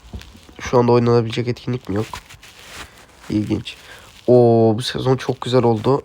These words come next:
Evrimli P K'yı da açma şansı, e, bulmuş oluyorum. E, zaten kitaplar, e, benim için şu anlık çok işlevsiz.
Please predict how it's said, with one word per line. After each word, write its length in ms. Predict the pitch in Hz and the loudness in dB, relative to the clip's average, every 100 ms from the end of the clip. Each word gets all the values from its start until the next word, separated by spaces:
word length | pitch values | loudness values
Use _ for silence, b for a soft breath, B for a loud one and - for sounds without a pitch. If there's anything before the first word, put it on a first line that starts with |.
| - | -2
Evrimli 380 | 117 113 120 | -2 0 -2
P 160 | 120 131 | 0 -2
K'yı 220 | - 113 | 0 -2
da 100 | 117 - | -2 -4
açma 280 | 120 - | -4 -2
şansı, 540 | 123 - 113 - 117 107 - | -2 -2 -2 -2 -2 -2 -6
e, 40 | 104 101 98 98 92 | -4 -2 -2 -2 -6
bulmuş 340 | 104 82 - - | -8 -8 -10 -8
oluyorum. 360 | 110 110 147 156 _ _ _ B B B B B B B B B B - - | -4 -2 -2 -6 _ _ _ B B B B B B B B B B -8 0
E, 340 | 123 120 120 120 | 2 4 2 2
zaten 340 | 147 147 160 | 2 2 0
kitaplar, 640 | 143 - 139 - 143 - - | 0 -2 -2 0 -4 -4 -2
e, 300 | 120 127 117 | 0 2 2
benim 220 | 127 127 | 0 -2
için 300 | 123 131 127 | -4 -6 -8
şu 220 | - - | -10 -2
anlık 300 | 123 123 135 | 0 0 -4
çok 280 | - 135 131 | -4 -6 -4
işlevsiz. 720 | - - 127 117 - 120 - | -4 -2 0 0 -2 -6 -8